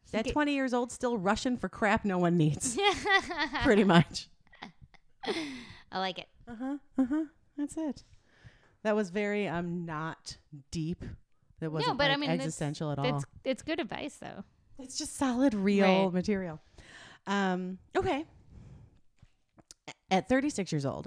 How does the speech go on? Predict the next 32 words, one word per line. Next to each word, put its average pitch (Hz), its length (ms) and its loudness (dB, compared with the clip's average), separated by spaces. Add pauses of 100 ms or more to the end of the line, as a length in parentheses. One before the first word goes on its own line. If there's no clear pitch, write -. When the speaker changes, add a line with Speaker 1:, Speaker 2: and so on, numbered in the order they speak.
Speaker 2:
and 214 80 -2
I 220 40 -2
think - 180 -8
we 214 60 -8
briefly 160 500 -8
spoke - 260 -10
about - 240 -14
this, - 200 -20 (680)
uh, 143 300 0 (320)
you 233 160 4
have 233 160 2
stood 214 140 -2
up 208 120 -2
in 208 60 -4
a 190 60 -4
good 175 140 -2
amount 165 240 -4
of 139 120 -10
weddings 165 420 -8 (520)
and 175 200 0
have 165 220 -4
now 160 200 -2
been 156 280 0
married 147 300 -6
for 156 100 -14
three 147 220 -10
years. 139 260 -12 (100)
Speaker 1:
I 226 80 -8
have - 360 -14
been. 160 200 -6 (140)
Speaker 2:
Happy 175 180 -10
anniversary. 160 360 -10